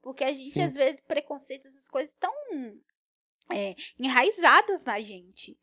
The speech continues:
Speaker 2: Na so-, na sociedade,
Speaker 1: É.
Speaker 2: principalmente, né?
Speaker 1: Então, assim, a gente tem que pensar, tem que... e esses caras que têm milhões de seguidores, eles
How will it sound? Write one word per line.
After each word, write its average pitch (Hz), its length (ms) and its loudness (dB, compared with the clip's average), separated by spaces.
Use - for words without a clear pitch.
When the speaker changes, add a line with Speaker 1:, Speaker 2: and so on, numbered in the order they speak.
Speaker 2:
Na 143 140 8
so-, 151 260 0
na 156 160 6
sociedade, 156 600 2
Speaker 1:
É. - 40 -20
Speaker 2:
principalmente, 262 640 -2
né? 151 80 -8
Speaker 1:
Então, 277 140 0
assim, 320 240 -8
a 226 40 -16
gente 233 220 -20
tem 269 140 -16
que - 180 -20
pensar, 440 380 -6
tem 277 160 -14
que... - 180 -20
e 311 120 -8
esses - 180 -8
caras 277 240 2
que 269 80 -20
têm 262 100 -12
milhões 233 480 -6
de 330 100 -10
seguidores, 226 540 -8
eles 320 240 -18